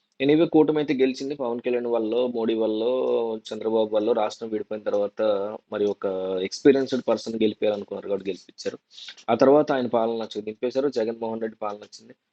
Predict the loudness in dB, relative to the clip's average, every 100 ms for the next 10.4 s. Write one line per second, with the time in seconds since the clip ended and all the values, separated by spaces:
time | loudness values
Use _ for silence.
0 | _ 0 2 2 2 4 2 -2 -6 -6
1 | -4 -4 -2 -2 -2 -2 0 2 0 -4
2 | -8 -2 0 2 0 -4 -6 -8 -10 -6
3 | 0 2 4 4 4 0 -6 -6 -8 -4
4 | -4 0 0 4 4 4 0 -4 -6 -12
5 | -18 _ _ -20 _ _ _ _ 2 6
6 | 6 6 4 2 -2 -4 -2 0 2 0
7 | -2 -2 -4 -2 -2 -2 _ 2 4 4
8 | 4 2 2 0 -2 -2 -4 -4 -4 -6
9 | _ _ -8 -4 -4 -4 -8 -8 -8 -8
10 | -6 -8 -6 -4